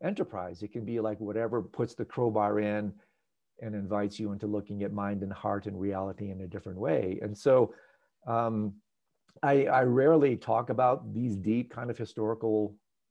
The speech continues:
uh, in my personal trajectory, strands of how I came to be, you know, what I am today. But th-, those avenues were definitely part of it. And, um, yeah, I look back at, upon them with,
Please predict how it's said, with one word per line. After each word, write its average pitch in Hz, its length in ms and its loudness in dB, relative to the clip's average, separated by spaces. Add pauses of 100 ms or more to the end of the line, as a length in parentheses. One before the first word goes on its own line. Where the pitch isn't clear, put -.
(460)
uh, 95 240 -8
in 107 120 -12
my 95 140 -8
personal 101 420 -12
trajectory, 98 680 -8
strands 98 520 -8
of 90 80 -10
how 101 180 -4
I 98 60 -6
came 101 280 -10
to 98 80 -10
be, 98 340 -6 (120)
you 104 60 -14
know, 98 300 -10
what 98 340 -8
I 92 160 -8
am 113 160 -6
today. 104 400 -2 (440)
But 185 160 -4
th-, 233 200 4
those 208 240 4
avenues 170 520 2
were 147 120 2
definitely 139 320 -2
part 120 260 0
of 101 100 -4
it. - 160 -10 (140)
And, 104 440 -6 (720)
um, 98 540 -10 (360)
yeah, 135 240 0
I 123 80 -4
look 135 220 -2
back 135 240 0
at, 127 200 -2
upon 120 340 -8
them 120 140 -8
with, 110 160 -2